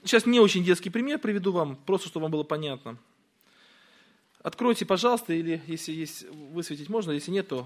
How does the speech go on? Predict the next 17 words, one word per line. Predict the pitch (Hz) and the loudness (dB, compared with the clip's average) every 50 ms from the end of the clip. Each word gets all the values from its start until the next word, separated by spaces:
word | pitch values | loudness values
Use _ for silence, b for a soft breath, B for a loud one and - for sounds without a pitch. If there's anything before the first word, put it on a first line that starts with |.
| - | -8
просто | - 156 147 - 147 | -6 -6 -4 -4 -4
откройте | - - 151 147 - | -6 -6 -8 -8 -8
текст. | - - 220 214 - - - - _ _ B B B B B B B B B B | -10 -6 -6 -6 -6 -8 -18 -20 _ _ B B B B B B B B B B
Первое | - 226 226 220 208 | 8 8 10 10 10
послание | 214 208 196 - 214 202 196 190 | 8 6 4 4 4 2 2 2
к | 196 | 2
Коринфянам, | 202 208 233 262 269 226 - 208 196 185 | 2 2 2 0 -4 -4 -4 -2 -4 -4
пятнадцатая | 180 185 160 185 196 202 196 - - 143 | -4 -6 -6 -4 -4 -4 -4 -6 -8 -8
глава. | 139 131 117 107 101 92 101 117 b b b b b b b b b _ _ _ _ _ _ _ _ _ _ _ _ _ _ _ _ _ _ _ _ _ - - _ _ _ _ _ _ _ _ _ _ _ _ _ B B B B B B 180 B B B B B - | -6 -6 -6 -8 -8 -12 -16 -18 b b b b b b b b b _ _ _ _ _ _ _ _ _ _ _ _ _ _ _ _ _ _ _ _ _ -20 -20 _ _ _ _ _ _ _ _ _ _ _ _ _ B B B B B B -20 B B B B B 2
Первое | 208 208 202 190 170 | 6 6 6 6 6
послание | 165 175 165 - 180 175 170 | 2 0 -2 -2 -2 -4 -2
к | 165 | -2
Коринфянской | - 180 180 175 170 - 196 180 | 0 0 0 0 -2 -4 -6 -4
церкви, | - 247 254 254 - 160 | -2 -2 -2 -2 -4 -6
пятнадцатая | - 143 156 175 190 196 190 - 156 131 | -4 -2 0 0 0 0 0 -4 -4 -4
глава. | 120 113 110 113 107 - - - _ _ _ _ _ _ _ _ _ _ _ _ _ _ _ _ _ _ _ _ _ _ _ _ _ _ _ _ _ _ _ _ _ _ _ _ _ _ _ _ _ _ _ _ b b b b b b b - | -4 -4 -6 -6 -10 -14 -18 -20 _ _ _ _ _ _ _ _ _ _ _ _ _ _ _ _ _ _ _ _ _ _ _ _ _ _ _ _ _ _ _ _ _ _ _ _ _ _ _ _ _ _ _ _ b b b b b b b -2
Первые | - 220 254 262 254 240 220 208 202 196 | 2 4 6 6 8 8 6 6 4 2